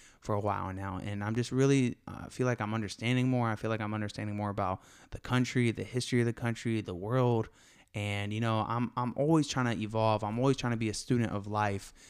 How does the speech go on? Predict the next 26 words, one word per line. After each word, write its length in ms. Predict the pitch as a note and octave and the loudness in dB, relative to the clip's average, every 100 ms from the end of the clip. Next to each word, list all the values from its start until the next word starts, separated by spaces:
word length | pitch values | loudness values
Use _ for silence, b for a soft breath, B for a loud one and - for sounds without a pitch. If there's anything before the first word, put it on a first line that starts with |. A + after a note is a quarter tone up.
| B | B
So, 640 | - B2 A2+ A2 G#2+ G2+ - b b b b A2+ | -2 2 4 6 4 2 -4 b b b b -2
um, 640 | G#2+ G#2 G2 F2 E2 - - - - - - - - - - | 0 2 0 -4 -8 -10 -16 -20 -20 -20 -20 -20 -20 -20 -2
you 120 | C3 | 4
know, 100 | B2 | 4
I, 320 | - A#2+ A#2+ - - | 6 6 6 2 -4
and 140 | B2+ B2+ | 2 4
I 60 | |
wish 280 | C#3 F#3+ - | 8 8 8
it 100 | G#3+ | 8
wasn't 280 | B3+ D4 B3+ | 6 4 2
this 160 | F#3+ | 2
way, 200 | D#3 B2 | 4 4
man. 160 | A2+ C#3 | 4 4
I 100 | D#3+ | 4
used 220 | G3+ G#3 | 2 2
to 60 | F3+ | 0
be, 360 | E3+ D#3+ D3 C3 | 2 4 4 4
you 140 | D3 | 4
know, 200 | C#3 C3 | 6 6
the 180 | A#2 A#2+ | 6 4
guy 220 | B2 C#3+ | 4 4
that 160 | B2+ A#2 | 4 4
didn't 200 | C#3+ - | 2 2
care 220 | A#2 C3 | 2 2
about 220 | D3+ D3+ | 2 -2
politics. 680 | D#3+ D#3+ - D#3+ D#3 - | -2 -4 -2 -2 -2 -8